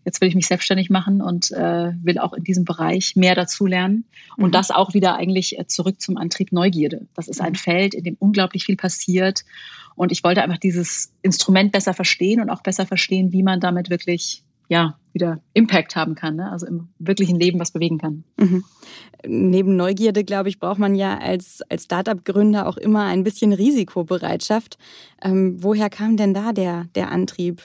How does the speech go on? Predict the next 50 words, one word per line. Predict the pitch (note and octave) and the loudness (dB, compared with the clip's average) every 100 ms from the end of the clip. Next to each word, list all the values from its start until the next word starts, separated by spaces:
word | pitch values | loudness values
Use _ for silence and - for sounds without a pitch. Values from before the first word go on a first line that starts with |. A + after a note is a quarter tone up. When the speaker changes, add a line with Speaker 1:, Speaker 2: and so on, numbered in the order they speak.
| - | -16
Speaker 2:
Äh, | - - | -16 -10
was | - G3 | -8 -6
hat | F#3+ F#3 | -6 -4
Sie | G3 | -2
dazu | F#3+ - F#3+ | -2 -2 -4
gebracht, | F3+ F#3+ F#3 | -2 -4 -4
darüber | F#3 F#3 F#3 | -4 -2 0
nachzudenken, | F#3 F#3+ F#3+ F3 - F3+ | -2 -2 -4 -4 -2 -2
wirklich | F3+ F3 | -2 -4
Unternehmerin | F#3 F3+ G#3 F#3 E3 E3+ | 0 2 2 2 0 -2
zu | - E3 | -2 -4
werden? | E3+ F3+ F3 - _ - _ _ _ _ _ _ _ _ _ - | -4 -2 -6 -8 _ -20 _ _ _ _ _ _ _ _ _ -4
Speaker 1:
Ja, | D#3+ E3+ F#3 | 2 4 4
auch | - - | 0 -4
das, | F#3 G#3 | -2 0
muss | F#3+ | 0
ich | F3+ - | -2 0
sagen, | F#3+ G3 | 2 2
ist | - - | -2 -2
mir | F3+ | -2
jetzt | F3 | -2
nicht | G3+ - | -6 -4
in | |
die | F#3 | -2
Wiege | F3 G3 E3 | 0 0 0
gelegt. | D#3+ E3 D#3+ | 0 -2 -4
Ich | - - | -8 -10
habe | - | -10
jetzt | E3+ - | -12 -4
nicht, | F#3 - - | -2 -2 -4
äh, | F3+ E3+ E3+ | -4 -2 -4
wie | F3+ | -2
andere | E3+ F3+ E3+ | 0 2 0
schon | E3 E3+ | -2 -2
in | |
der | E3 | -2
Schulzeit | - G3 - E3+ | 0 0 0 -2
angefangen, | - E3+ E3 F3 F3 | 0 -4 -2 0 2
Limonadenstände | F3+ F3 F3 F3 G3+ F3 - E3+ E3+ | 4 4 4 4 2 -2 -2 -2 -2
zu | - F3 | -6 -4
bauen | E3 E3 F3+ | 0 0 0
und | E3+ | -4
wusste, | F3+ - F3+ | -8 -4 -4
ich | F3 | -4
habe | - | -10
so | - | -6
das | - F3 | -4 -4
Unternehmergehen | - F3 F3+ F#3+ F#3+ E3+ E3+ _ - - - - _ - F#3+ F#3 F3+ | -6 -6 0 4 4 2 -2 _ -20 -20 -20 -20 _ 4 4 4 0
dabei. | - F3 F3 F#3 | -4 0 0 0
Ich, | F#3 - | -2 -6